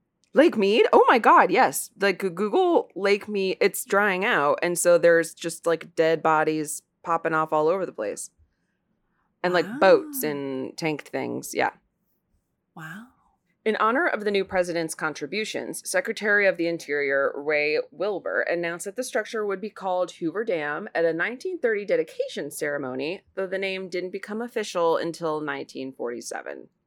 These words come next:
Speaker 1: Well, sure, we had some shit to deal with.
Speaker 2: Lots
Speaker 1: Renaming
Speaker 2: going
Speaker 1: the
Speaker 2: on.
Speaker 1: Lots going on.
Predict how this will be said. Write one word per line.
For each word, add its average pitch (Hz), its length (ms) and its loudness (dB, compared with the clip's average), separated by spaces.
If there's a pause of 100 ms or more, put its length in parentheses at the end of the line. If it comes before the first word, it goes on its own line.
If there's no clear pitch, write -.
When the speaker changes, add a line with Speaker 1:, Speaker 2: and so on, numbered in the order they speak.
(120)
Speaker 1:
Well, 359 200 -2
sure, 349 260 2
we 175 120 0
had 190 140 2
some 202 140 -6
shit 190 260 -6
to 196 80 -10
deal 151 220 -2
with. - 300 -10 (640)
Speaker 2:
Lots - 0 -
Speaker 1:
Renaming 208 500 4
Speaker 2:
going 190 140 0
Speaker 1:
the 147 140 2
Speaker 2:
on. 156 100 -8 (340)
Speaker 1:
Lots 349 180 -2
going 349 180 0
on. 220 120 0